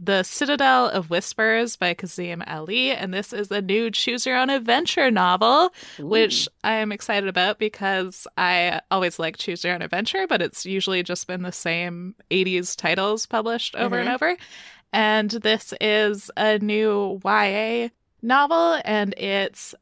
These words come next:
Speaker 1: gender neutral, so there's nothing in the book that says what gender the main character has, and there's a lot of kind of questioning of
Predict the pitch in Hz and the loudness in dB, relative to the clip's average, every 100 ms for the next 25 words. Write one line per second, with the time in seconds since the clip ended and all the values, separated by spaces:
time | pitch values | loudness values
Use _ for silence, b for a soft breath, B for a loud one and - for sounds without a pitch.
0 | _ - 202 214 311 370 370 311 359 370 | _ -4 0 0 0 -2 -2 -2 -4 -4
1 | - 427 453 453 - 226 220 214 208 202 | 0 2 2 -2 -2 0 2 0 0 -4
2 | 190 185 185 208 208 202 180 175 - 185 | -2 -4 -2 -2 -2 -4 -2 -2 -4 -10
3 | - - 180 170 175 175 190 170 175 - | -10 -8 -6 -4 -4 -8 -10 -6 -6 -4
4 | 185 175 190 185 190 196 - 180 175 175 | -4 -2 -2 -2 -4 -6 -8 -8 -8 -8
5 | 180 180 - 196 - 180 208 285 320 - | -4 -6 -4 -8 -6 -4 -2 0 -2 -6
6 | B B B B 190 185 175 170 165 165 | B B B B -4 -2 -2 -4 -4 -4
7 | 156 160 165 170 - - - 190 170 165 | -2 0 -2 -4 -12 -18 -8 -6 -4 -8
8 | - - 175 - 196 185 190 - 190 185 | -10 -4 -2 -2 -2 -2 -4 -4 -2 -2
9 | 190 | -4